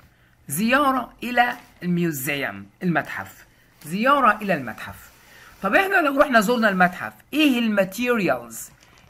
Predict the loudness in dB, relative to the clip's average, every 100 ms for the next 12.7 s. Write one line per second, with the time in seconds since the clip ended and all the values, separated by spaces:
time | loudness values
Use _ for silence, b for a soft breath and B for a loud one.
0 | _ -2 2 4 4 4 2 0 0 0
1 | 0 -2 4 6 6 4 0 -2 -2 0
2 | 0 4 4 4 4 4 4 -6 -6 -10
3 | b b -2 2 4 4 4 0 0 -2
4 | 0 0 0 B B -6 -4 -2 2 2
5 | 2 4 4 2 -4 -20 B B -14 -10
6 | -6 -2 2 2 0 -8 0 0 0 -4
7 | -4 -4 -4 -2 -2 -2 -4 -8 -10 B
8 | B B B B -4 0 2 2 0 -2
9 | -4 -2 -2 -2 0 0 2 -2 0 0
10 | 0 0 0 2 2 2 -8 b b b
11 | 0 2 0 2 6 6 6 0 -4 -4
12 | -2 0 0 0 0 -2 -4